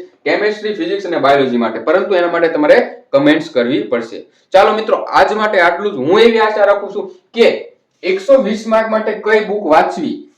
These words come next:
એ પહેલા તમને આ બધા પ્રશ્નો થવા જોઈએ કે નેવું માર્ક્સ ની અંદર કઈ રીતે કરવું, બસો માંથી આ આટલા ટકા છે, આ આટલા ટકા છે, બરોબર? પછી એકસો વીસ માર્ક માટે તમે ત્રણ, ઉમ, ત્રણ પોસ્ટ માટે એપ્લાય કર્યું છે, તો ત્રણે ત્રણ પોસ્ટ ની અંદર કઈ એવી એક બુક વાંચું કે ત્રણે ત્રણ પોસ્ટ ની અંદર ચાલીસ ટકા કોમન હોય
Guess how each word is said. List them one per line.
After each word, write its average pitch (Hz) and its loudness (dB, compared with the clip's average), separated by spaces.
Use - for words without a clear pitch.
એ 220 6
પહેલા 220 4
તમને 208 0
આ 240 2
બધા 214 2
પ્રશ્નો 208 -4
થવા 208 0
જોઈએ 214 -8
કે 185 2
નેવું 180 0
માર્ક્સ 196 -2
ની 208 -8
અંદર 202 -4
કઈ 196 -4
રીતે 196 -6
કરવું, 202 -6
બસો 175 -2
માંથી 190 -2
આ - 4
આટલા 190 -2
ટકા 202 0
છે, 196 -4
આ 180 4
આટલા 190 0
ટકા 185 0
છે, 135 -4
બરોબર? 185 -2
પછી 185 -8
એકસો 208 2
વીસ 196 -6
માર્ક 190 0
માટે 190 2
તમે 190 4
ત્રણ, 202 0
ઉમ, 175 -12
ત્રણ 208 0
પોસ્ટ 202 0
માટે 190 0
એપ્લાય 185 4
કર્યું 190 0
છે, 120 -2
તો - -6
ત્રણે 196 0
ત્રણ 208 -2
પોસ્ટ 202 -4
ની 202 -6
અંદર 202 -2
કઈ 226 2
એવી 226 -2
એક 214 2
બુક 220 -6
વાંચું 185 0
કે - -12
ત્રણે 233 2
ત્રણ 240 2
પોસ્ટ 220 0
ની 214 -6
અંદર 214 -4
ચાલીસ 196 0
ટકા 196 0
કોમન 165 0
હોય 117 -6